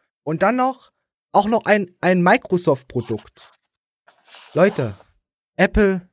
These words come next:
ist Schmutz. Ich bin jetzt auch so weit, ich bin so kurz davor zu sagen, wenn jemand mal zu uns kommt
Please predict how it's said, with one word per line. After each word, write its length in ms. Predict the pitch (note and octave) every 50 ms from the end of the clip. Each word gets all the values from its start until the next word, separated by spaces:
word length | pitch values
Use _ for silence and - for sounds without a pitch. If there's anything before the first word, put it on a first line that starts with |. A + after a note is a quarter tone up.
| _
ist 280 | - E3 F3 F3 - -
Schmutz. 300 | - F3 F3 E3 D#3+ -
Ich 100 | D#3+ -
bin 100 | - A3+
jetzt 140 | A#3+ - -
auch 60 | G3+
so 160 | - A#3+ B3
weit, 160 | A#3 A#3+ B3 -
ich 240 | G#3 - - -
bin 180 | - C4 B3 A#3+
so 140 | A3 C#4+ D4
kurz 320 | - - E4 E4 - -
davor 320 | - C#4 C#4 - D#4+ E4 E4
zu 160 | - - F#3+
sagen, 420 | - A#3+ A#3 A3 G#3 G3+ G3 G3+ - - - - - _ -
wenn 140 | E3+ G3+
jemand 320 | G3+ G#3 G#3+ G#3+ G3+ F#3 -
mal 120 | G3 F#3
zu 160 | F#3 - -
uns 200 | F#3+ G3+ G3 -
kommt 340 | - - G3+ G3 F3+ F3+ -